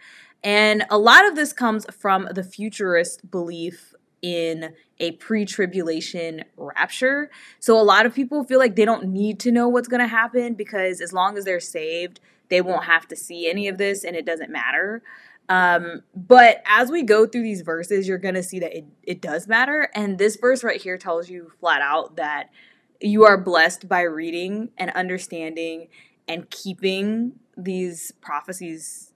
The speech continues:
in your heart and, and <laughs> under, you know, and, and studying this. So I think it's interesting 'cause like I said, I, most churches that I've been to stray away from this. They don't wanna talk about it. It's scary. It's the big bad.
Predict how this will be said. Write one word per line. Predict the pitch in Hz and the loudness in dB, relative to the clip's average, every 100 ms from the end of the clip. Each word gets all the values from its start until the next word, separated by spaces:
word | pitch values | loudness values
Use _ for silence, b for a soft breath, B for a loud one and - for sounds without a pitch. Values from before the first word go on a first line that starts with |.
| _ | _
in | 175 | -14
your | 156 147 | -12 -4
heart | 208 302 - _ | -4 -4 -10 _
and, | 175 165 160 160 | -10 -8 -10 -10
and | 160 160 160 156 - _ | -10 -10 -14 -16 -20 _
<laughs> | _ | _
under, | 214 247 220 | 0 6 6
you | 208 - 208 | 4 -2 0
know, | 196 | 0
and, | 180 180 | 0 -2
and | 180 180 | -6 -8
studying | - 160 170 214 | -4 -4 -4 -4
this. | 247 269 - B B B | -2 -4 -8 B B B
So | - - 220 214 208 202 B B B | -6 4 6 6 2 0 B B B
I | - 214 | 4 6
think | 254 | 4
it's | 226 | 2
interesting | - 175 208 202 254 | -4 -6 -6 -4 -4
'cause | 233 | -4
like | 175 156 | -8 -10
I | |
said, | 147 151 151 - | -8 -10 -10 0
I, | 170 175 185 196 190 185 165 - _ _ - | 4 4 4 2 0 -2 -6 -12 _ _ -10
most | 190 202 208 240 - - | -2 4 6 6 -2 -14
churches | - 202 196 214 | -4 -4 -2 -4
that | 185 170 | 0 0
I've | 170 | -2
been | 165 165 | -6 -8
to | - 175 156 _ | -10 -18 -20 _
stray | - - - 175 165 175 170 160 156 151 - - | -14 -12 -12 -4 2 4 4 0 -6 -12 -12 -6
away | 165 147 156 | -4 -4 -6
from | 180 | -6
this. | 185 180 | -8 -6
They | 165 | -6
don't | 151 | -6
wanna | 147 | -10
talk | 147 151 160 | -6 -6 -2
about | 170 160 | -2 -2
it. | |
It's | - - | -6 -16
scary. | - 147 156 151 160 | -18 -16 -14 -12 -12
It's | 151 - | -14 -16
the | 165 | -8
big | 165 156 | -8 -8
bad. | 151 139 143 147 | -8 -6 -6 -6